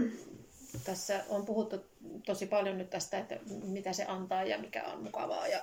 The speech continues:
hienoa, mutta onko, onko jotain semmoista niinku itselle tullut jotain semmosia vaikeita hetkiä tai mikä olisi niinku vaikeita tai o-, olisi voittanut jonkun sellaisen, mitä itsessään on huomannut, jonkun kynnyksen?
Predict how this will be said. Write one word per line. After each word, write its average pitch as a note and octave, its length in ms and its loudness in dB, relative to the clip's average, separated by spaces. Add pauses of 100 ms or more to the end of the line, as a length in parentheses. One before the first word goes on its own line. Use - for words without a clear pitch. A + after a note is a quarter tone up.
(140)
hienoa, G3+ 300 4
mutta G#3 280 -4
onko, A3+ 180 -4
onko C4+ 160 4
jotain G#3 240 8
semmoista G#3 360 2
niinku G3+ 380 0
itselle G3+ 360 0
tullut - 320 -2
jotain - 260 -4
semmosia G3+ 440 -4 (380)
vaikeita G3+ 440 6
hetkiä F#3 520 0
tai F#3+ 220 -2
mikä G3+ 260 -2
olisi F#3+ 160 -4
niinku A3 280 -6 (140)
vaikeita G3 580 0
tai G3 260 2
o-, - 220 0
olisi G#3 160 4
voittanut G3 540 6
jonkun G3 340 -2
sellaisen, G#3+ 540 -2 (580)
mitä G3+ 240 0
itsessään - 680 -2
on G#3+ 140 0
huomannut, C4 600 0
jonkun A3 320 -2 (360)
kynnyksen? A3+ 520 -4